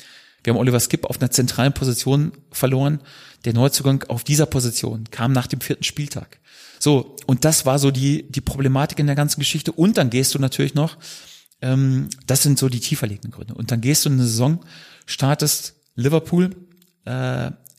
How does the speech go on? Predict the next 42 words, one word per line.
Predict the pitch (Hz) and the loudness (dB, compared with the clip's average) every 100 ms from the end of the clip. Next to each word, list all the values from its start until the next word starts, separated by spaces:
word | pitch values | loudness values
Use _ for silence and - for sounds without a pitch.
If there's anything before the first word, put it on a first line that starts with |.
| - | -4
erstes | 139 147 | -2 -2
Spiel | - 147 | -4 -6
für | 143 | -2
die | 135 | 2
Jungs, | 139 147 - - - - _ | 2 2 0 -4 -10 -20 _
zusa-, | - 123 120 131 - | -2 0 2 0 0
zurück | - 139 - | 0 0 0
mit | 123 - - - - | -2 -2 -8 -8 -2
Van | 123 | 0
Dijk, | 123 123 127 - - _ _ | 2 2 0 -2 -20 _ _
Mané, | 120 127 123 127 127 135 | -4 0 2 2 0 -2
Salah, | - 120 135 120 120 | 0 2 2 2 0
alle | - 131 123 | -2 0 0
nach | 117 | 0
Verletzung | 120 120 - 127 123 123 - - - _ - | -2 -2 0 0 0 -4 -16 -20 -20 _ -2
hochmotiviert | 139 131 120 - 120 127 | -2 2 0 2 0 0
in | - | 0
dieses | 120 123 | -2 -2
Spiel, | - 135 | -2 -4
startest | 135 - 123 127 123 - | -4 -2 -2 -2 -2 0
dann | 120 135 135 - - - | 0 2 0 -6 -16 -12
das | 123 | -4
nächste | 131 131 - | -2 0 0
Spiel | - 135 127 | -2 -4 -6
bei | 127 131 135 | -2 0 4
Man | 139 | 4
City, | 135 156 - 156 - - - - _ _ - | 2 -2 0 -2 -4 -14 -20 -20 _ _ 0
erstes | 131 - | 2 2
Spiel | - 147 | 0 -4
vor | 135 - | -2 0
ausverkauftem | 135 - 135 120 123 | 0 0 -2 -2 0
Haus | 123 135 | 0 2
für | 139 | 0
die, | 135 | 0
Haus | 127 123 135 | 0 0 0
für | - | 0
die | 127 | 0
Jungs, | 135 139 | 0 0
die | - | -4
präsentieren | - 123 117 131 | -2 -4 0 -2
vorher | - 135 131 | 0 2 2
ihren | 113 120 123 | 2 2 0